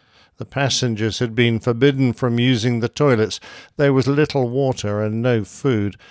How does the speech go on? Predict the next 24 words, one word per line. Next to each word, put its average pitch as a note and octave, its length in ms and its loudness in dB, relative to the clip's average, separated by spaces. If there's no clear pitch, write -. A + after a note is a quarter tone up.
and C3+ 160 -4
when C3 180 4
the B2+ 120 4
auxiliary B2+ 540 2
power C#3+ 300 -2
unit G#2+ 400 -2
failed, A#2 440 0
the B2+ 160 2
air B2 160 4
conditioning A2 920 -2
went G#2+ 420 -2
with B2 260 -4
it. - 340 -14
The G#2+ 80 -8
temperature A#2 560 -2
soon C3 460 2
became A#2 420 0
horrendous, B2+ 840 -2
climbing A#2+ 440 0
to B2 160 -2
over A#2 280 4
sixty - 600 -4
degrees A#2+ 440 -2
centigrade, A2+ 840 2